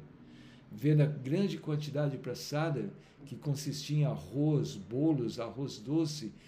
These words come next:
e uma variedade de vegetais, Sri Chaitanya Mahaprabhu ficou muito satisfeito.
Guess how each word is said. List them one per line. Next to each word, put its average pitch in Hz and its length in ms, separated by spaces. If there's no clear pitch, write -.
e 120 40
uma 123 160
variedade 131 600
de 110 60
vegetais, 123 760
Sri 147 260
Chaitanya 143 400
Mahaprabhu 120 680
ficou 107 400
muito 104 380
satisfeito. - 1000